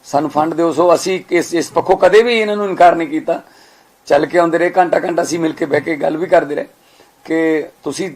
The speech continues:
ਦੱਸੋ, ਕੋਈ ਗੱਲ ਨਹੀਂ। ਮੇਰੇ ਲਈ ਕੋਈ, ਅਹ, ਇਹ ਨਹੀਂ ਹੈਗਾ ਕਿ ਜੇ, ਜੇ ਕੋਈ, ਅਹ, ਐਮ ਐਲ ਏ ਜਿਹੜਾ ਹੈ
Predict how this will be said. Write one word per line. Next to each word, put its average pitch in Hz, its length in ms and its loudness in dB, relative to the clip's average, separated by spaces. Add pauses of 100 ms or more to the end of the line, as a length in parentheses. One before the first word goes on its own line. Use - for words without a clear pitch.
(180)
ਦੱਸੋ, 156 360 0
ਕੋਈ 180 260 0
ਗੱਲ 165 160 4
ਨਹੀਂ। 190 120 -6
ਮੇਰੇ 175 240 2
ਲਈ 180 180 0
ਕੋਈ, 180 440 0 (440)
ਅਹ, 147 300 -4
ਇਹ 180 180 -2
ਨਹੀਂ 208 120 0
ਹੈਗਾ 208 220 4
ਕਿ 185 160 0
ਜੇ, 175 280 2
ਜੇ 156 180 -2
ਕੋਈ, 170 320 -2
ਅਹ, - 920 -8
ਐਮ 165 240 0
ਐਲ 165 140 2
ਏ 165 60 0
ਜਿਹੜਾ 170 180 2
ਹੈ 156 200 2